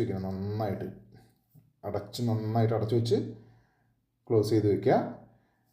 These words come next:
ഇനി നമ്മൾ ഒരു അഞ്ച് മിനിറ്റ് ഇത്, ഏഹ്, സ്റ്റൗ അഞ്ച് മിനിറ്റ് തീ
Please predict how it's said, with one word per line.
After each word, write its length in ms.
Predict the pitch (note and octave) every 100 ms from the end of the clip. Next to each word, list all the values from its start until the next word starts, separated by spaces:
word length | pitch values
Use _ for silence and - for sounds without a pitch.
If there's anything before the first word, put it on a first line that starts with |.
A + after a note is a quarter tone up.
| _ _ -
ഇനി 100 | A#3 A3+
നമ്മൾ 160 | F#3 F3 F#3+ E3+
ഒരു 100 | F#3 - - - D#3
അഞ്ച് 260 | E3+ D#3+ G3
മിനിറ്റ് 260 | D#3+ D3+ F#3+ D3 C#3+
ഇത്, 120 | D3 C#3 C#3+
ഏഹ്, 420 | C#3 C3 B2+ B2 A#2+
സ്റ്റൗ 200 | A#2+ C3 C3 C3 -
അഞ്ച് 180 | D#3+ F3+ G3
മിനിറ്റ് 200 | D#3
തീ 60 | D#3